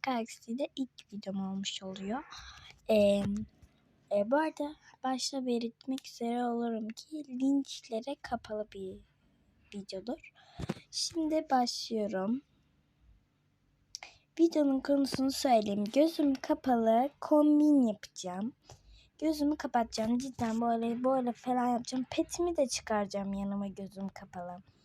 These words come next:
Hatta gözüm kapalı pet takısı da yaparım insanlarla ama bu başka bir videoda olur. Tabii. Şimdi telefonu yere indirdim. Şimdi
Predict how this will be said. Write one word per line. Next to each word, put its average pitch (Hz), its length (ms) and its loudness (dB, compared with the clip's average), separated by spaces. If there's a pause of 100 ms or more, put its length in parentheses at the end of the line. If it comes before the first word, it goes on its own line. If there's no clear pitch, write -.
(380)
Hatta 311 200 -4
gözüm 294 420 2
kapalı 302 320 2
pet 294 260 0
takısı - 400 -8
da 285 60 2
yaparım 254 460 2
insanlarla 202 960 -6
ama 370 280 -4
bu 370 240 0
başka 247 400 0
bir 214 80 -4
videoda 190 540 -2
olur. 233 200 0 (340)
Tabii. 247 300 4 (840)
Şimdi 302 380 -2
telefonu 320 580 4
yere 311 180 8
indirdim. 240 540 4 (2500)
Şimdi 330 480 8